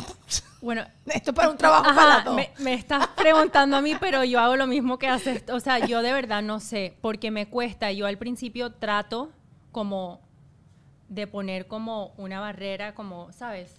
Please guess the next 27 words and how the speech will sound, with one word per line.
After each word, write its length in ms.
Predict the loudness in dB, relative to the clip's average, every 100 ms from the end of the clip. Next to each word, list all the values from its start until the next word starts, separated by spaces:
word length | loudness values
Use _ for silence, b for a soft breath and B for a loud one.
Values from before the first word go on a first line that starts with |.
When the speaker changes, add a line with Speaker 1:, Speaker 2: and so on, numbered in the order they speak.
| -8
Speaker 2:
Sí, 240 | 0 0 2
Speaker 1:
Pero 220 | 2 2
Speaker 2:
límite, 100 | 2
pero 140 | 2
Speaker 1:
eventualmente 1040 | 0 -2 -2 -2 -2 -2 -4 -4 -6 -8 -8
le 160 | -8 -8
vas 140 | -6
agarrando 460 | -6 -4 -4 -6 -6
cariño, 760 | -6 -6 -6 -4 -4 -4 -6
o 100 | -8 -8
sea, 140 | -8
pasas 400 | -8 -8 -12 -12
tanto 300 | -10 -10 -10
tiempo 320 | -12 -12 -10 -10
con 100 | -10
esa 200 | -12 -10
persona, 760 | -10 -10 -10 -8 -8 -10 -14 _ _
en, 240 | -12 -12 -12
en, 160 | -16 -16 _ _ -12
y 180 | -10
para 300 | -8 -8 -6
mí 400 | -8 -8 -10 -14 _
se 200 | -12 -10
me 60 |
hace 200 | -10 -8
muy 260 | -8 -8 -8
difícil, 760 | -10 -12 -14 -14 -16 -16 -16